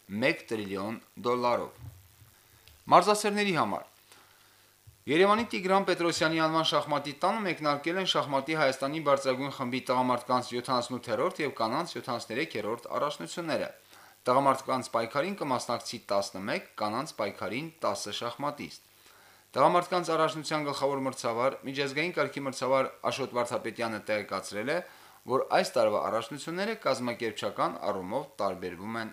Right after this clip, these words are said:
նախորդներից։ Ռուսաստանի երկրորդ ռակետ Կարեն Խաչանովը Նոր Զելանդիայի Օքլենդ քաղաքում անցկացվող մեծ թենիսի մրցաշարի երկրորդ շրջանում ուժեղ է գտնվել ուրուգվայցի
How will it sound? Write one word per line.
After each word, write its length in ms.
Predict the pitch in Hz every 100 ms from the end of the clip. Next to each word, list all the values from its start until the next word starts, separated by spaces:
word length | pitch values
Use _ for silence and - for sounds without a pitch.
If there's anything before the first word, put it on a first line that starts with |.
| -
նախորդներից։ 800 | 110 117 117 113 123 113 87 - - _ _ _ - _ _ _ _ _ _ _
Ռուսաստանի 540 | 147 151 202 202 214 240
երկրորդ 440 | 220 208 208 202
ռակետ 420 | 170 170 175 175 -
Կարեն 340 | 165 160 160
Խաչանովը 560 | 156 143 - 175 208 196
Նոր 220 | 190 170
Զելանդիայի 520 | 165 165 160 151 151 -
Օքլենդ 400 | 147 147 139 131
քաղաքում 400 | 135 131 151 151
անցկացվող 640 | 135 - 131 - 139 - - - -
մեծ 240 | 113 165 180
թենիսի 400 | 156 147 135 156
մրցաշարի 600 | 143 127 135 127 131 127
երկրորդ 400 | 120 117 123 117
շրջանում 420 | 117 110 120 208
ուժեղ 280 | 185 170 180
է 60 | 117
գտնվել 360 | 110 113 143
ուրուգվայցի 600 | 170 127 110 110 98 143